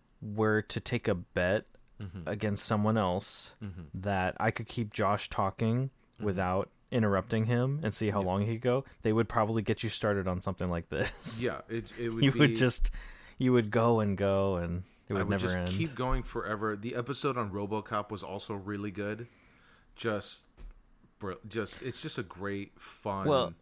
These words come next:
Speaker 2: What's up?
Speaker 1: m-, I mean, what I was kinda wondering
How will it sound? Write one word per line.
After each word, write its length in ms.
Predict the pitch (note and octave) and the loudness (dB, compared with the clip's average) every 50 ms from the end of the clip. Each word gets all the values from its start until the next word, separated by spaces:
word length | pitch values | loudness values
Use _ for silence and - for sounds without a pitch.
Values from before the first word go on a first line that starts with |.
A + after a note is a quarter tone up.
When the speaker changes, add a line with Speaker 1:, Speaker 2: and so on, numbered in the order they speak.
| _ _ - - - | _ _ -20 -20 -16
Speaker 2:
What's 140 | - - - | -12 -10 -10
up? 140 | E2 - - _ _ _ _ _ _ _ _ _ - - _ _ _ _ | -10 -12 -14 _ _ _ _ _ _ _ _ _ -20 -20 _ _ _ _
Speaker 1:
m-, 140 | C#3 C#3 C#3 - | -2 -2 -2 0
I 120 | - D3 | 2 4
mean, 340 | D3+ D3+ D3 C#3+ C3+ C3 - - - _ _ _ _ _ _ _ _ _ - - - - - - - - - _ _ _ _ | 4 4 4 4 2 0 -2 -6 -14 _ _ _ _ _ _ _ _ _ -20 -18 -18 -18 -20 -20 -20 -20 -20 _ _ _ _
what 200 | C3 C#3 D3+ D3+ | 0 2 4 6
I 60 | D#3 | 6
was 160 | D#3 D3+ C#3+ - | 6 4 2 2
kinda 220 | - G#3+ G#3+ G#3 | 0 0 0 2
wondering 640 | E3+ C#3 C3 C3+ C3+ C#3+ C#3 C#3+ C#3+ C#3+ D3+ D#3 | 2 2 2 2 2 2 2 2 2 0 0 -2